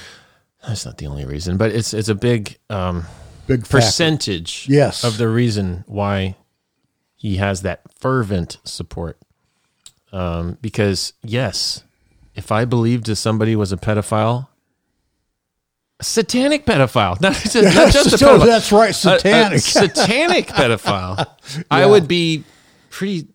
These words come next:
Speaker 1: passionate about it too. And if, and if everyone in my <laughs> community felt the same way, I'd be like, "Shit, I better get on the horse here.
Speaker 2: Yeah, this
Speaker 1: I
Speaker 2: is
Speaker 1: gotta
Speaker 2: just
Speaker 1: fight
Speaker 2: wrong.
Speaker 1: for this.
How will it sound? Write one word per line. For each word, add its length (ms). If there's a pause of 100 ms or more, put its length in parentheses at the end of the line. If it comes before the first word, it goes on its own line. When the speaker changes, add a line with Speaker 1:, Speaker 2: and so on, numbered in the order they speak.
(260)
Speaker 1:
passionate 460
about 220
it 120
too. 300 (400)
And 140
if, 380
and 120
if 160
everyone 420
in 80
my 140
<laughs> 60
community 520
felt 220
the 60
same 280
way, 260
I'd 100
be 80
like, 180
"Shit, 400 (920)
I 100
better 180
get 180
on 120
the 60
horse 300
here. 340
Speaker 2:
Yeah, 180
this 100
Speaker 1:
I 60
Speaker 2:
is 60
Speaker 1:
gotta 100
Speaker 2:
just 100
Speaker 1:
fight 140
Speaker 2:
wrong. 260
Speaker 1:
for 60
this. 400